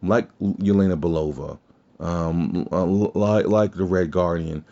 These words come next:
To me, I don't see these characters as those type, as those great letters, but I understand the masses. That's a, and I understand, like, they wouldn't understand those characters or see those characters, you know.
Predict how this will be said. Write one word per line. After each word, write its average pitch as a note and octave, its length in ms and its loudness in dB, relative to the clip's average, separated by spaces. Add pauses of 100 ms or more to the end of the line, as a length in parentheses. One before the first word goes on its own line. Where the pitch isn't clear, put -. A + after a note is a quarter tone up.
(480)
To B2 120 4
me, F3 340 6
I A2+ 140 2
don't C#3+ 140 2
see A2 160 0
these G2+ 100 0
characters F2+ 300 0
as E2+ 100 -4
those E2+ 160 -2
type, F#2+ 260 -4
as F#2 80 0
those F#2 160 2
great F#2 320 4
letters, A2+ 340 4
but G2 240 0
I A2 120 2
understand G2+ 340 2
the F2+ 40 -2
masses. E2+ 580 -4 (480)
That's G#2+ 180 2
a, A2 80 8
and G2+ 840 0
I G2+ 40 2
understand, G2+ 420 0
like, E2+ 160 -2
they G#2 200 4
wouldn't E2+ 520 0
understand E2 600 -6
those D2+ 180 -6
characters D2 400 -4
or D#2 60 -8
see F#2 120 -4
those C#2+ 160 -2
characters, - 480 -10
you F#2 120 0
know. E2 320 -2